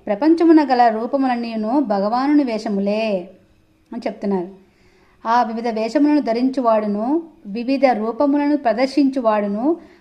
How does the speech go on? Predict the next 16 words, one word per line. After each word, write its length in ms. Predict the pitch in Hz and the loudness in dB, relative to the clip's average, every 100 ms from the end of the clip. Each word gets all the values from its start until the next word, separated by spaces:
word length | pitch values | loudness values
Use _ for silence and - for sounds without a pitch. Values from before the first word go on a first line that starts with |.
| _ | _
భగవంతుడే 1000 | 190 208 208 247 294 285 277 254 233 226 | -2 0 0 2 2 2 0 0 0 -2
అని 260 | 214 240 320 | -2 0 2
మనము 500 | 262 214 220 277 254 | 0 -2 -2 -4 -4
గుర్తించుట 600 | 233 - 247 226 226 240 | -10 -12 -10 -8 -6 -4
లేదు. 1000 | 254 220 208 202 208 220 233 226 196 180 - _ _ _ _ _ _ _ _ _ _ _ _ _ _ _ _ _ - | -4 -4 -6 -6 -6 -6 -6 -6 -8 -10 -18 _ _ _ _ _ _ _ _ _ _ _ _ _ _ _ _ _ 2
కనుక 500 | 277 302 254 262 349 - _ - | 4 6 4 4 -2 -8 _ -4
అవి 260 | 226 269 | -2 0
భగవంతుని 580 | 294 214 208 277 294 311 | 0 0 0 0 4 4
కంటే 440 | 311 294 285 339 339 | 4 2 2 2 0
భిన్నములని 1000 | 202 226 240 294 285 285 277 285 277 269 - | -4 -4 0 2 4 4 4 2 0 -4 -12
భావించి 840 | 202 196 208 294 320 349 330 180 - _ _ 214 | -4 -2 2 4 4 4 0 0 -8 _ _ 0
వాటి 340 | 220 233 262 | 2 2 0
విషయమున 760 | 226 302 320 302 269 240 277 302 - _ _ 202 | -4 0 4 4 4 0 -4 -8 -20 _ _ -6
భయ 280 | 208 226 | 0 0
సందేహాదులను 1000 | 269 262 262 269 262 254 240 247 247 262 | 0 0 0 2 2 0 -2 -2 -2 -2
పొందుదుము. 880 | 294 247 220 214 202 208 240 226 180 | -2 -4 -6 -6 -4 -4 -4 -4 -6